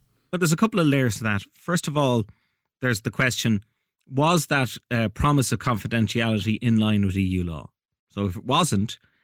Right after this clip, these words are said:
then nobody had the power to make it, and it's not legally valid. But let's leave that aside. The next question is, well, uh, let's imagine that people were given a promise of confidentiality and that it was valid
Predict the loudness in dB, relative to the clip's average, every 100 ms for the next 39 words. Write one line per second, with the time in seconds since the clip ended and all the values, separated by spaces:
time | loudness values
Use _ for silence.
0 | _ -8 0 2 4 2 2 2 0 -2
1 | -4 0 0 0 0 0 2 -2 -4 -4
2 | -2 0 -2 -2 -4 -2 -4 -2 -4 -6
3 | -10 -16 _ _ _ -8 -4 2 2 2
4 | 2 -2 -8 -12 -14 _ _ _ _ _
5 | _ _ -2 -2 -2 0 0 2 2 2
6 | 0 _ _ _ 0 2 2 2 2 2
7 | 2 2 2 2 2 2 0 0 0 2
8 | 0 0 0 2 2 0 0 2 0 0
9 | 0 -2 -2 -6 -6 -6 -8 -4 -6 -4
10 | -6 -6 -6 -6 -6 -6 -8 -4 -2 -2
11 | -2 -2 -2